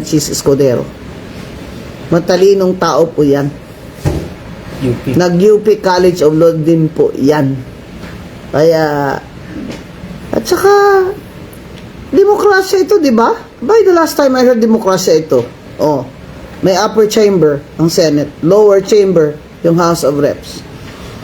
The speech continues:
Speaker 1: Eh, kasalanan ng House of Reps, minadali-dali nila yun eh.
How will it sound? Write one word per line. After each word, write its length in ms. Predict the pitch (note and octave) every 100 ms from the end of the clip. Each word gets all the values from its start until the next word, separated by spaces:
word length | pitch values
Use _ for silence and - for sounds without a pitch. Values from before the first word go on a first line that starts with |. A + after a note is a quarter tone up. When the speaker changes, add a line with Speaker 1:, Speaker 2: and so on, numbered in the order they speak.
| - - - - - - -
Speaker 1:
Eh, 400 | C#4+ D4+ D4+ D4
kasalanan 560 | D4+ D#4 D4+ D4+ D#4
ng 160 | D#4 D4+
House 240 | D4+ D4
of 160 | D4 C4
Reps, 160 | E4 -
minadali-dali 720 | A#3 A#3 G#3+ A#3+ G3 A#3 A3
nila 240 | A#3+ A#3
yun 240 | B3 A#3+
eh. 80 | F3